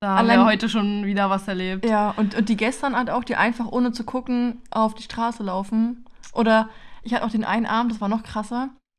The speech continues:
Speaker 2: da waren wir, äh, noch spät unterwegs und das war dann irgendwie abends um zehn oder so.
Speaker 1: Mhm.
Speaker 2: Und ich bin dann halt auf der, auf der Straße bei mir in der Gegend, da kann man halt sechzig fahren, ich bin halt mit siebzig lang gefahren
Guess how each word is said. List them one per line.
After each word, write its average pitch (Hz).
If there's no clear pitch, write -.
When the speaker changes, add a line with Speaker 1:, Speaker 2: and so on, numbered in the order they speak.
Speaker 2:
da 196
waren 196
wir, 208
äh, 196
noch 196
spät -
unterwegs 220
und 220
das 208
war 202
dann 214
irgendwie 208
abends 220
um 202
zehn 226
oder 247
so. 262
Speaker 1:
Mhm. 214
Speaker 2:
Und 220
ich 220
bin 220
dann 220
halt 214
auf 190
der, 196
auf -
der 202
Straße 214
bei 233
mir 233
in 226
der 226
Gegend, 240
da 202
kann 220
man 220
halt 196
sechzig 226
fahren, 285
ich 233
bin 220
halt 202
mit 196
siebzig 254
lang 240
gefahren 285